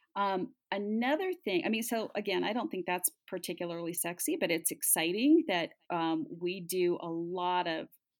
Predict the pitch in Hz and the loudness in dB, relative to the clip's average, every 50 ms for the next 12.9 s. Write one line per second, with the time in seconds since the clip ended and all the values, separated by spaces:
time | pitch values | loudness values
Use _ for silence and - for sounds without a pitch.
0 | - - - - 185 - - - 202 208 226 285 415 415 - _ _ _ - - | -14 -12 -8 -6 -6 -8 -6 -6 -4 2 2 2 2 2 -4 _ _ _ -10 -6
1 | 190 190 180 170 170 - - - - 180 180 185 190 185 185 170 175 - 175 170 | -2 0 -2 -2 0 -2 -4 -2 -2 -2 -2 -2 -2 -2 -4 -6 -6 -6 -10 -8
2 | 170 165 160 160 165 185 - - - - 175 175 180 180 180 180 - - 180 170 | -8 -6 -2 -2 -2 -2 -2 -6 -6 -4 -4 -2 -2 -2 -4 -4 -4 -6 -6 -6
3 | 170 - 165 - - - 175 170 170 196 220 233 - - - - - - - 220 | -8 -12 -14 -12 -8 -6 -6 -6 -4 -6 -6 -8 -8 -14 -20 -20 -16 -8 -4 -4
4 | 226 - - 233 247 269 - 277 240 220 202 185 - - - 233 220 233 226 220 | -2 0 0 0 2 2 0 0 0 0 -2 -4 -4 -4 -4 -2 0 0 0 -2
5 | 208 180 170 160 156 156 160 - - 180 - - 214 202 196 208 220 254 - 233 | 0 0 2 2 2 0 -2 -4 -6 -6 -4 -2 -2 0 0 2 2 2 0 0
6 | 240 - - 202 196 190 185 180 175 165 175 - - - 165 160 175 202 269 320 | -4 -4 -4 -4 -2 -2 -4 -4 -4 -2 -2 -2 -2 -2 -2 -2 0 0 -2 -2
7 | - - - - - - _ - - 208 202 214 196 196 196 175 170 170 170 - | -4 -8 -20 -20 -20 -20 _ -8 -6 -2 0 0 0 0 0 -4 -4 -6 -8 -6
8 | - 175 165 170 180 190 214 240 277 302 339 - 202 180 175 147 - - 175 160 | -4 -2 0 0 0 -2 0 2 2 0 0 0 -2 -2 -2 -4 -4 -4 -4 -4
9 | - - _ _ - - - - - 160 170 165 165 165 - - 196 190 180 185 | -4 -6 _ _ -14 -12 -12 -12 -12 -10 -8 -8 -8 -8 -6 -4 -4 -2 -2 -2
10 | 175 - - - - 175 175 196 240 233 - - 233 214 208 208 208 208 208 175 | -4 -6 -6 -4 -2 0 0 0 2 2 2 2 2 0 0 0 -2 -2 -4 -4
11 | 175 175 170 170 170 175 - - 175 - 175 165 156 160 - - 160 156 170 180 | -4 -2 -2 -2 -4 -6 -6 -6 -4 -2 0 -2 0 -2 -4 -4 -4 -6 -6 -6
12 | 180 202 196 202 220 226 233 - - 180 180 - 175 180 180 170 165 | -6 -6 -6 -6 -4 -6 -6 -6 -4 -4 -4 0 2 2 2 2 0